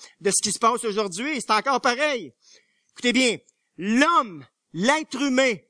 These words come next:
aujourd'hui, sans Christ, est plongé dans les ténèbres, dans le désespoir, ne sachant pas comment diriger sa vie. Puis si vous,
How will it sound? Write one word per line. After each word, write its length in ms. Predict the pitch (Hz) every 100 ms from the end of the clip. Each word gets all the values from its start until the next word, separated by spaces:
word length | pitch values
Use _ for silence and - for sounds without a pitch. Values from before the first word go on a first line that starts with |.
| -
aujourd'hui, 840 | 302 233 269 247 170 214 240 190 _ _
sans 420 | - - 320 311
Christ, 540 | - 269 294 262 - - _ _
est 140 | 214 208
plongé 600 | 226 277 269 240 277 277
dans 200 | 233 226
les 180 | 233 233
ténèbres, 540 | 247 233 277 262 170 _ _ -
dans 180 | 202
le 120 | 226 185
désespoir, 920 | 269 269 254 - - 240 247 220 - - _
ne 160 | 180 220
sachant 600 | - 269 247 - 269 254 - _
pas 180 | 359 311 -
comment 260 | 220 220
diriger 440 | 165 190 196 180 196
sa 180 | 202
vie. 180 | 180 208 _ _ _ _ -
Puis 60 | -
si 60 |
vous, 100 | 262